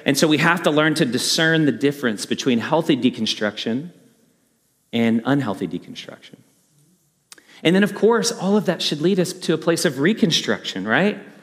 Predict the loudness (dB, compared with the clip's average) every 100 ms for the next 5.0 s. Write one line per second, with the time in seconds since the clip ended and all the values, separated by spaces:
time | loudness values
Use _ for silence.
0 | -20 _ _ 2 4 4 2 2 4 4
1 | 4 4 4 4 4 0 2 2 4 4
2 | 2 2 0 2 2 0 -2 -6 -12 -20
3 | -20 -6 2 4 4 4 4 4 4 4
4 | 2 4 4 4 4 4 4 2 0 -8